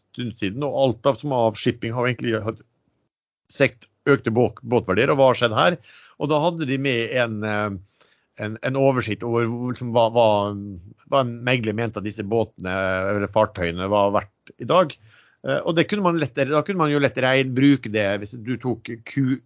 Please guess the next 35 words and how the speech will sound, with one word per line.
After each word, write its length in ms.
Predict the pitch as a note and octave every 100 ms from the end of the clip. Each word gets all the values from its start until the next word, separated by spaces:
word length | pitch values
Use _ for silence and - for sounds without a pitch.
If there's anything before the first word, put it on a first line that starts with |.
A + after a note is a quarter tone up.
| -
en-regnskapet 920 | G2+ G2 G2+ G#2+ G#2 - G#2 - -
til 220 | B2+ A2+ G#2+
selskapet, 640 | B2+ A2+ G2+ A#2 E3+ A3 - _ _ _ _
ehm, 460 | C3+ C3+ C3+ C3+ C3+
og 180 | - B2
så 140 | C#3+ A#2
på, 100 | B2
eh, 220 | C3 B2
egen-, 380 | A#2+ A2 - A#2+
egenkapitalen 720 | C3+ A#2 G#2 G2 G2 A2+ G#2+
da, 140 | B2+ F3 F#3+ F3 _ _ _ _
og 80 | B2
så 240 | - C#3
la 220 | C#3 C#3 A2+
du 140 | A2+
til 260 | A2 B2 A2
det 140 | A2+
de 80 | G2+
hentet 400 | G2 A#2+ A2+ F#2
inn 320 | A2 G#2 F#2+ F#2
nå 240 | F#2+ G#2 G2 F#2
i, 180 | G#2 F#2+ F#2+
ehm, 340 | F#2+ F#2 F2 F2 _ _ _ _ _ _ - -
eh, 240 | G#2 G#2
i, 240 | - G2+ F#2+
ehm, 920 | F#2+ F#2 F#2 F#2 F#2 F2+ F2 E2+ F2
eh, 540 | F2+ F2+ F2 E2+ G1+ -
i 160 | - A#2+
emisjonen, 500 | A2 A2 A#2+ D#3 A#3+ - _ _ _
pluss 420 | - E3 A#2 - -
da 140 | C3
den 260 | B2 C3+ C3+
merverdien 720 | C3 G#2+ F#2+ F#2+ A2 F3+ E3
som 220 | - C#3
megleren 320 | C3+ C3 G#2